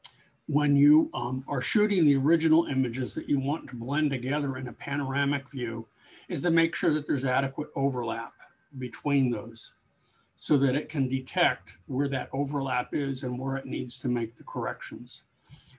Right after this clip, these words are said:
So I'm gonna go ahead and I'm gonna select those four images now. Okay. And it should co-, pop up here in the middle. There we go. We have these four. So now I can click OK.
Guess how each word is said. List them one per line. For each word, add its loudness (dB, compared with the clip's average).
So 2
I'm 4
gonna 0
go 0
ahead -2
and -4
I'm -2
gonna 0
select -4
those -6
four -10
images -8
now. -10
Okay. -10
And -4
it -12
should -2
co-, -10
pop 0
up -4
here 0
in 2
the 4
middle. 0
There -4
we -4
go. -4
We -10
have -8
these -6
four. -2
So -8
now 4
I 0
can 0
click -4
OK. -6